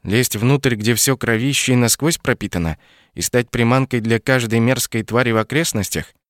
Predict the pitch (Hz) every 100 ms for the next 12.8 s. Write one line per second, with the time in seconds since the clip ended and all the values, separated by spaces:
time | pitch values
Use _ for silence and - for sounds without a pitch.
0 | _ _ 98 95 - 135 - 160 143 139
1 | 196 147 85 - _ _ _ - 87 98
2 | 104 135 123 127 123 127 120 117 - 147
3 | 143 135 151 - 135 139 - 147 120 -
4 | 87 80 - _ _ _ _ - 113 131
5 | 135 123 117 135 120 104 95 95 95 -
6 | 104 90 80 80 - _ _ _ _ -
7 | 98 123 123 120 113 110 90 - - _
8 | _ _ - 92 98 120 131 120 135 123
9 | 120 120 - 120 - 110 - 113 113 110
10 | 104 90 71 - - _ _ _ _ 110
11 | 101 - - _ _ 98 117 123 123 127
12 | 117 - 120 117 110 - 98